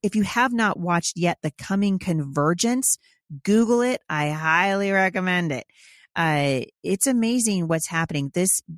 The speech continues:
uh, this plandemic, you know, the pandemic that,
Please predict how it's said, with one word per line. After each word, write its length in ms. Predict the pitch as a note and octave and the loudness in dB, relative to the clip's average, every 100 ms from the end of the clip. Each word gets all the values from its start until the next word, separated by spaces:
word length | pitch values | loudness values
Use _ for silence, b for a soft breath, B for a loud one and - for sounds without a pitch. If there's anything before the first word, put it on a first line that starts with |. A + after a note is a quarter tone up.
| - | -6
uh, 300 | F3 D#3+ D3+ D3+ | -2 0 0 -2
this 220 | E3+ - - | -4 -6 -10
plandemic, 840 | - F3+ F3+ F3+ D#3+ D3+ F3+ - | -6 -2 0 -2 -2 -2 -2 -2
you 80 | F#3+ | -2
know, 280 | F#3 F#3 F#3 B B - | 2 0 -2 B B -10
the 80 | D3+ | -6
pandemic 540 | F3+ F3 F3 E3 F3 | -4 -2 0 0 0
that, 180 | - D3+ | -2 -4